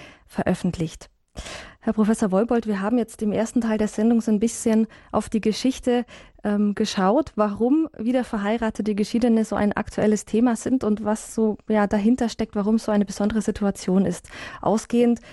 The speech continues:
von dem Jesu-Wort, "Was Gott verbunden hat, das darf der Mensch nicht trennen", in die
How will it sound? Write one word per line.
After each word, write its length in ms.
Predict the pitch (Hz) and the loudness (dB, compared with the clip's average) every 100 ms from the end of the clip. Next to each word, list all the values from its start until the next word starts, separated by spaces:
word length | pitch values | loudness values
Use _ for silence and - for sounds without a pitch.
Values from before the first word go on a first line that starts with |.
| - | -14
von 220 | - 220 | -2 0
dem 160 | 208 208 | 2 2
Jesu-Wort, 800 | 180 247 262 214 220 240 262 208 | 2 0 0 0 0 -2 -2 -2
"Was 180 | 208 | -2
Gott 160 | - 208 | -2 -2
verbunden 480 | 214 196 226 - 220 | -2 0 0 0 -4
hat, 240 | 214 - - | -6 -8 -10
das 160 | 196 | -4
darf 200 | 196 202 | -2 0
der 120 | 208 | 2
Mensch 260 | 196 208 - | 2 2 0
nicht 200 | 202 - | -4 -4
trennen", 440 | - 190 254 285 - - - - _ | -4 0 2 2 0 -12 -20 -20 _
in 220 | - 262 277 | 0 2 4
die 180 | 254 | 0